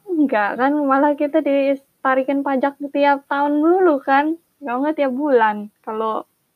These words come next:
pekerjaan yang nggak tetap. Gue merasa bahwa, ah iya bener juga, gue nggak,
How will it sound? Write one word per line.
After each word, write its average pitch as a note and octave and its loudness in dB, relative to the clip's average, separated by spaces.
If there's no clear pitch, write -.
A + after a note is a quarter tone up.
pekerjaan A3 -4
yang G#3+ -10
nggak G#3 -12
tetap. F#3+ -10
Gue D4 4
merasa D#4 4
bahwa, B3 2
ah C#4 2
iya A3+ -2
bener G3+ -6
juga, A#3 -6
gue C4 -4
nggak, A3+ -8